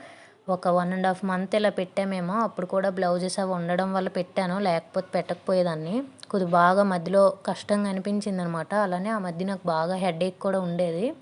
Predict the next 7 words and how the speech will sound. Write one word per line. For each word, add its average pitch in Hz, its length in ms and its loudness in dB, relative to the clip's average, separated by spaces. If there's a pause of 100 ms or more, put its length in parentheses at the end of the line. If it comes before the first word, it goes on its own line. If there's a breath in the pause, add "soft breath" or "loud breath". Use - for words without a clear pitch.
(760 loud breath)
ఇంకా 220 260 2
ఇప్పుడు 190 280 0
already 185 320 2
ముందు 190 220 0
వీడియోస్‌లో 202 360 0
చెప్పాను 185 440 -2
కదా, 170 220 2